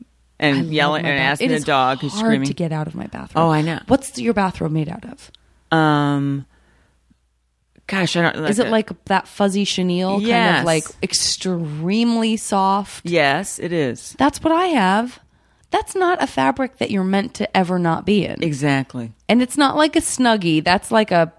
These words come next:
Speaker 2: that's like a hot, constrictive polar fleece. I'm talking about that
Speaker 1: Right.
Speaker 2: chenille.
Speaker 1: The Snuggies were bullshit, I think. They, they were just, they were like blankets with,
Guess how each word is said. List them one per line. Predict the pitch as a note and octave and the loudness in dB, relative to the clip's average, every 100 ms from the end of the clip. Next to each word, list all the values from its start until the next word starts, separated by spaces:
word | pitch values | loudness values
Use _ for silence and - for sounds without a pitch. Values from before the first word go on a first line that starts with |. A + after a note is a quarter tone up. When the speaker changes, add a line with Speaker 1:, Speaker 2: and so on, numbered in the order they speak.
| - - - | -20 -18 -2
Speaker 2:
that's | A#3 - | -2 -2
like | - | -6
a | F#3+ | -6
hot, | - - F#3 - - - | -2 0 0 0 -14 -12
constrictive | E3+ - - E3 D#3+ - | -8 -4 -4 -2 -2 0
polar | - E3 D3+ | 2 4 4
fleece. | - D2+ - | 0 -4 -2
I'm | - B3 | -2 0
talking | A#3 G3 B3 | 0 0 0
about | B3 F3 D#3+ | 2 2 0
that | G3 F#3+ | 0 0
Speaker 1:
Right. | C#3 | 0
Speaker 2:
chenille. | B3+ F#3 D3+ D#3+ | 2 2 2 2
Speaker 1:
The | F#3+ | 0
Snuggies | - A#3 B3+ D#4 A3+ E3+ E3 E3+ | 0 0 2 2 2 2 2 -2
were | E3+ F#3+ F3+ | -2 2 2
bullshit, | D3+ F3 F#3 F#3+ D#3+ | 2 2 2 0 0
I | C#3+ D3 | 0 0
think. | D#3+ C#3 | -2 -4
They, | E3 A#2 | -4 -2
they | F3+ F3 | 0 2
were | E3+ | 2
just, | D3+ F3+ - | 0 -4 -4
they | F3+ E3+ | -2 2
were | D#3+ | 2
like | D3+ D3 C#3 - - - | 4 2 0 -6 -20 -14
blankets | D3+ E3 E3 F3 F3 D3+ | -8 0 2 2 0 -4
with, | E3 | -4